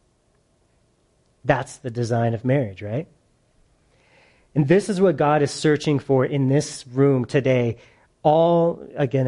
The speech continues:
like I said, all marriage is just an illustration. I don't care if your marriage is good, bad, broken, whatever. It doesn't matter.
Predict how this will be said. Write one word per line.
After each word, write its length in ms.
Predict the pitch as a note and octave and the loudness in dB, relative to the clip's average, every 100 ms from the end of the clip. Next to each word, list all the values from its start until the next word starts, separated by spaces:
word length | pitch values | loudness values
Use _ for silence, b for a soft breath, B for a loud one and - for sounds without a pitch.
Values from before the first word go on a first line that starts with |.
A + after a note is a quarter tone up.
| B2 | 0
like 180 | B2+ C#3 | 0 -2
I 40 | |
said, 220 | C3+ C3+ | -2 -2
all 260 | A2 C3+ D3+ | 0 0 2
marriage 400 | D#3 C#3+ B2+ A2+ | 2 2 0 -4
is 160 | A#2 - | -8 -6
just 260 | C3+ - | -6 -6
an 120 | B2 | -6
illustration. 800 | C3+ C#3+ D#3 D#3 - C3 - G#2+ A2+ | -6 -2 -2 -2 -2 -2 -2 -8 -2
I 100 | B2+ | 0
don't 180 | F3+ | 0
care 180 | - E3 | 2 2
if 120 | C#3+ | 2
your 100 | C#3 | 0
marriage 280 | B2+ B2+ A#2+ | 0 0 -2
is 100 | G#2+ | -6
good, 520 | A2+ D3+ E3+ E3 - | 0 2 4 2 -2
bad, 440 | - C3+ D3 D3+ B2 | -2 0 0 -2 -2
broken, 520 | C3 C3 B2+ D3+ D3 | -2 0 0 -2 -2
whatever. 420 | C#3 C#3+ C#3+ A#2 | -2 0 0 -4
It 600 | G#2 _ _ _ _ _ | -10 _ _ _ _ _
doesn't 220 | G3 F#3 | -2 0
matter. 320 | C#3 C3+ A#2 | 0 0 -4